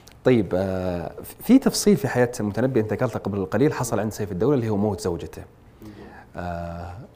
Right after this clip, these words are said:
وفعلا غيابها في شعره أمر غريب. و-، فودي أتكلم الآن عن، عن فكرة الحب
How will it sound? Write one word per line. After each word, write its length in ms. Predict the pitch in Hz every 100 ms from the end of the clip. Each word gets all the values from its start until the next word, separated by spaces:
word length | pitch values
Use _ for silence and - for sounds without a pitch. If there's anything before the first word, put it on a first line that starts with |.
| -
وفعلا 360 | 117 147 139 120
غيابها 460 | 110 113 123 104
في 120 | 98
شعره 360 | 101 120 139 117
أمر 160 | 110 98
غريب. 320 | 90 82 87 - - - - - - - - -
و-، 580 | 104 101 98 98 98 - - -
فودي 380 | 127 180 165
أتكلم 480 | 156 143 165 170 147
الآن 380 | - 123 135 147
عن، 300 | 110 156 175 - -
عن 120 | 107
فكرة 340 | - - 143 - - -
الحب 280 | 107 -